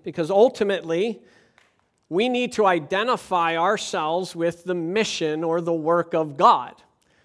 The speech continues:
We don't want to identify ourselves with the religion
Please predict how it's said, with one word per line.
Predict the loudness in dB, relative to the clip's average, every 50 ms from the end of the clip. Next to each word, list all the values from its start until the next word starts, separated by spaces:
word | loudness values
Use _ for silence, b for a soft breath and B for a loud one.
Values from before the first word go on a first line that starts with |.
| _ _ -6
We | -2
don't | 0 0 0
want | 2 2 2
to | 2
identify | 2 2 2 0 0 2 2 2 2 2 2 2 2 2 2
ourselves | 0 0 -2 -2 -4 -2 -2 0 0 -2 -4 -4
with | -4 -4 -4 -4 -6 -12 -12
the | -6 -4 -4 -2
religion | -2 -2 -2 0 2 4 4 2 2 0 -2 -2 -2 -4 -6